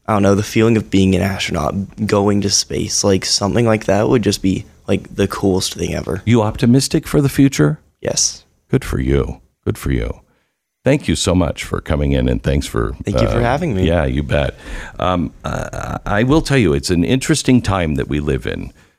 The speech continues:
Speaker 2: um, because we are living in what the World Economic Forum is calling the fourth industrial revolution. And it is. It's what I've said for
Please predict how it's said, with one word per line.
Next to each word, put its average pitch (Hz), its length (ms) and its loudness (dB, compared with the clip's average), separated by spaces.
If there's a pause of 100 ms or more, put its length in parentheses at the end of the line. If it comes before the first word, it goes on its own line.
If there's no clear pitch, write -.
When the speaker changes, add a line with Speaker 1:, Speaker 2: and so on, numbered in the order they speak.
(260)
Speaker 2:
um, 78 320 -2
because 82 680 -2
we 90 180 2
are 82 160 2
living 90 440 0
in 69 540 -2
what 69 720 -4
the 82 80 0
World 90 240 2
Economic 82 460 -2
Forum 58 420 -4
is 52 140 -10
calling 64 480 -4
the 67 100 -6
fourth 80 380 0
industrial 69 540 -2
revolution. 60 680 -6 (480)
And 71 560 -2 (480)
it 71 220 -2
is. 98 480 -2
It's - 380 -8 (100)
what 58 400 -6
I've 80 420 -2 (100)
said 80 520 -2
for 52 340 -8